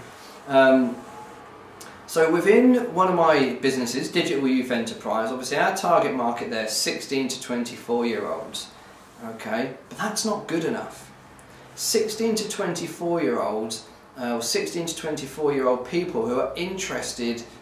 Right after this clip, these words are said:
and looking to set up in business. Okay, or sixteen to twenty-four year olds that are already in business and they want s-, um, some sort of mentoring or help or whatever. But it's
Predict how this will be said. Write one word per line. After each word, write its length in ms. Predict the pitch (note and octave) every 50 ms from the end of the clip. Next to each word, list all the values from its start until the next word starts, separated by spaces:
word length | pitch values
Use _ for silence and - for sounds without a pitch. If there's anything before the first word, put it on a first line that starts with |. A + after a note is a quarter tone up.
| - -
and 180 | A#2 A#2 A#2+
looking 300 | C#3 C#3+ - - C3+ A#2+
to 100 | - C#3
set 320 | - - - - C#3 C3+ C3
up 160 | B2+ - -
in 140 | A#2+ A#2+ A#2
business. 720 | A#2 B2 A#2+ - A#2+ G#2+ G2 - - - - - - - - - - - - - - - - - - - - - - A2 G#2 G#2+ G#2+
Okay, 420 | - - A2+ A2+ A#2+ C#3 C#3+ - - - - - -
or 100 | - A#2
sixteen 600 | - - - - F#3 - - - - E3 D#3 C#3+
to 100 | - -
twenty-four 580 | - - C3+ B2+ - B2 - - E3 E3 D#3+ C#3+
year 140 | B2+ A2
olds 260 | A2 G#2+ G#2+ A2+ A2 C3+
that 100 | - B2
are 60 | B2
already 380 | B2+ C3 B2+ A#2+ A#2+ B2+ D#3
in 140 | F#3 F#3+ D#3+
business 560 | - A#2 A#2 A2+ A2 A#2 C#3 D3 - - -
and 120 | A#2+ A#2 A#2
they 60 | A2+
want 340 | A2+ A2+ A#2+ A#2+ A#2 - - - - - -
s-, 180 | - - - A#2+ - B2 - -
um, 580 | B2 A#2+ A#2+ A#2 A2+ A#2 A#2 A2+ A2+ A2+ A2
some 180 | A2 - A#2 A2+
sort 220 | A#2 - A#2 A2+
of 60 | A#2 A#2+
mentoring 680 | C3 C3+ C3+ C3 B2+ - - C3 B2+ B2+ B2 A#2 G#2+
or 120 | G2+ G2+ -
help 400 | - C3 B2 A#2+ A#2+ A#2 - A#2+
or 100 | A#2 A#2
whatever. 420 | A#2 A#2 A#2+ A#2+ A#2+ A#2+ G#2+ - - - - - - - - -
But 100 | D#3+ D#3+
it's 220 | D#3+ - - C#3